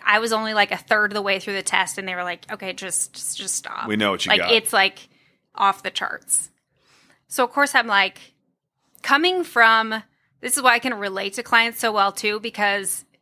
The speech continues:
Speaker 1: coming from the side of just being frustrated, so frustrated of, like, never having an answer and being like,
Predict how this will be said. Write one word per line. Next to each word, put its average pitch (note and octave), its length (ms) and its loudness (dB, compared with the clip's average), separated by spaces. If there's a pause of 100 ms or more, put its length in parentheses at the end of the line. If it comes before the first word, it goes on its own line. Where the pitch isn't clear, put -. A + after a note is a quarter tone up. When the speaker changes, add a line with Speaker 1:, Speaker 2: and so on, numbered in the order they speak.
(120)
Speaker 1:
coming B3 280 0
from C4 160 2
the A#3+ 80 0
side G3 320 4
of G#3 80 -4
just G3+ 200 -8
being G3+ 220 -6
frustrated, A3+ 800 0
so A3 300 2
frustrated G#3+ 600 0
of, G#3 120 -2
like, G3+ 200 -8
never G3 300 2
having G3 280 -2
an F3+ 80 -8
answer F3+ 360 -2
and A3 100 -4
being G#3 140 -10
like, F3+ 240 -4